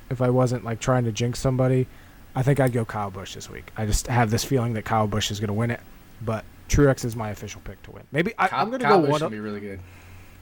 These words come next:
Speaker 1: I'm gonna go one eleventh Kyle Busch. How about that?
Speaker 2: I like it.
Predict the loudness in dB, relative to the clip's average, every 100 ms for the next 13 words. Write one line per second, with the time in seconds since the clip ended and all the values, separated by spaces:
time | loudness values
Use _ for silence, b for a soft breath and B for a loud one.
0 | -8 0 2 6 6 4 0 -2 -4 -8
1 | -12 -10 -8 -10 -12 -12 -12 -14 -14 -6
2 | -2 -2 -4 -6 -8 -16 -6 0 0 0
3 | -6